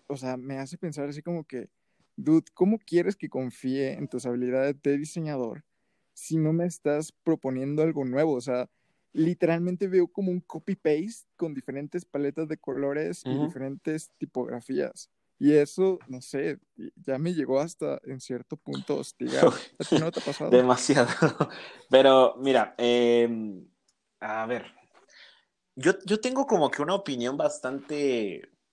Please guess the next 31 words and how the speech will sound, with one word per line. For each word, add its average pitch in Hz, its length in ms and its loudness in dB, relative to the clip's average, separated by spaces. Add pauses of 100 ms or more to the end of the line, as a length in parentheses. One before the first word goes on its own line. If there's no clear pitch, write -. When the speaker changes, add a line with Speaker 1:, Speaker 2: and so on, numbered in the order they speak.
(960)
Speaker 2:
pues 147 160 6
yo 190 100 6
diría 208 380 4
que 185 100 2
bastante 139 440 0
interesante 113 600 -4
sobre 107 280 -2
esto, 101 160 -6
y 92 40 -6
te 101 140 2
la 107 80 6
voy 123 100 10
a 156 40 10
decir 139 280 4
para 135 200 6
que 107 80 -8
me 104 100 -6
digas 107 260 -4
qué 110 120 -8
te 110 100 -18
parece. - 380 -18 (1600)
Eh, 139 760 6
no 170 160 0
sé 240 160 -4
si - 200 -8
Speaker 1:
Va. 117 200 6
Speaker 2:
conozcas 160 500 -6
al 123 160 -4
youtuber 127 580 -2
Wherever 104 500 2
Tomorrow. 131 480 -2